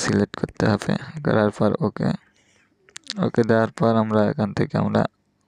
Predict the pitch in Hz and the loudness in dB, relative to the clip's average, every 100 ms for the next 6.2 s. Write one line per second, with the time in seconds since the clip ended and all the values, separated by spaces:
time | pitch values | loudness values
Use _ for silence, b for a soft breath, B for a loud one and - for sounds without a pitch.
0 | 120 104 101 101 98 101 107 101 107 107 | -8 0 0 0 -2 -2 -2 0 0 0
1 | 104 107 117 - _ _ _ _ _ _ | 0 -2 -2 -4 _ _ _ _ _ _
2 | _ _ _ _ _ _ _ _ _ _ | _ _ _ _ _ _ _ _ _ _
3 | _ - _ _ _ _ _ _ _ _ | _ -20 _ _ _ _ _ _ _ _
4 | 170 B B B B B _ _ _ _ | _ B B B B B _ _ _ _
5 | 131 113 113 110 - 107 101 107 104 107 | 0 4 4 4 4 2 4 4 4 4
6 | 123 | 2